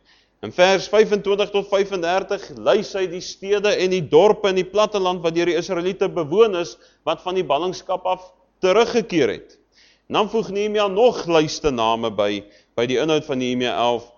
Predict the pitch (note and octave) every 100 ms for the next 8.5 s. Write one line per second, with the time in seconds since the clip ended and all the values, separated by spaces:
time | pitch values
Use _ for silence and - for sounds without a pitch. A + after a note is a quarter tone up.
0 | _ _ _ - A2+ G#2+ A2 B2+ A#2+ A#2+
1 | C3 - B2+ B2 A2+ A2 B2+ B2 - A#2+
2 | A2+ A2+ A#2+ G#2 D3 A3 - F#3 E3+ -
3 | - F#3 F#3+ G3 D3+ E3 - A3 G#3+ G3
4 | F#3 F3 C3+ D#3 E3+ E3 - E3 E3+ F3+
5 | F3+ - - _ - D#3 D#3 E3 E3 E3+
6 | D3 D3+ D#3 C3+ A2 - G#2 D#3 G3 F#3+
7 | F#3+ - D3 - A#2+ D3 D#3 D3+ C#3+ -
8 | _ _ _ -